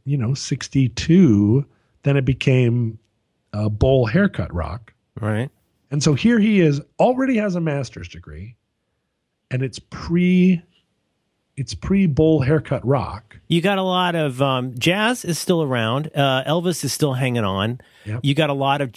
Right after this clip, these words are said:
Speaker 2: like, a lot of jazz. You got Ricky Nelson. You got Frank Sinatra. Uh, Kingston Trio. You got the folk stuff happening.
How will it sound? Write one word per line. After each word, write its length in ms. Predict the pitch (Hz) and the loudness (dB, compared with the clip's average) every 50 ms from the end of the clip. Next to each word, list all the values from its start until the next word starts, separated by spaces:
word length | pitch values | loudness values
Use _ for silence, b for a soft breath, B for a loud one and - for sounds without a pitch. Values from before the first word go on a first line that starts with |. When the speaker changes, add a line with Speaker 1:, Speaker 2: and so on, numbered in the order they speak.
| - | -2
Speaker 2:
like, 180 | 139 135 151 143 | 0 0 0 2
a 60 | 151 | 0
lot 200 | 160 185 202 208 | 0 2 0 0
of 60 | 151 | -2
jazz. 480 | 113 - 110 90 78 80 87 - - - | -4 -4 -4 -4 -4 -6 -8 -10 -10 -8
You 80 | - 127 | -2 0
got 120 | 131 120 | 0 2
Ricky 240 | 139 170 175 - 202 | 2 -2 -2 0 0
Nelson. 480 | 156 127 104 101 101 - - 117 117 127 | 0 0 -2 -4 -4 -4 -2 -2 -2 0
You 60 | 117 | 0
got 120 | 131 123 - | 0 -2 -2
Frank 280 | - - 165 196 196 | -2 -2 -2 0 -2
Sinatra. 640 | - - 165 127 104 101 101 - - 110 104 113 - _ _ _ _ _ B B B B B B B B B - | -2 -2 -2 0 -2 -2 -4 -4 -4 -2 -4 -4 -6 _ _ _ _ _ B B B B B B B B B -4
Uh, 360 | 127 120 117 120 120 120 117 - 120 - | -2 0 0 0 -2 -2 -4 -8 -12 -4
Kingston 300 | - 160 165 - - 202 | -2 -2 -2 0 0 -2
Trio. 380 | 180 - 269 285 240 202 190 202 | 0 0 0 0 0 0 0 -2
You 100 | 202 165 | -4 -4
got 140 | 165 165 139 | -4 -2 -2
the 60 | 156 | -2
folk 240 | - - 214 233 - | 0 0 0 0 -2
stuff 220 | - - 156 131 - | -2 -2 -2 -2 -2
happening. 500 | 131 123 113 - - 113 117 139 165 | -2 -2 -2 -2 -2 -4 -2 -4 -4